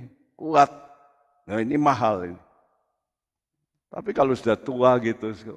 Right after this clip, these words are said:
wah, seperti saya kalau saya jadi budak,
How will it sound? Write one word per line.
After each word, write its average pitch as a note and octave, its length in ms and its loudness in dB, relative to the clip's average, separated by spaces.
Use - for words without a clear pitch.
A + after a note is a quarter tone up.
wah, D3 560 -14
seperti G#2 400 -6
saya B2 320 0
kalau A2 320 2
saya A2 240 -4
jadi G2 320 -4
budak, B2 400 0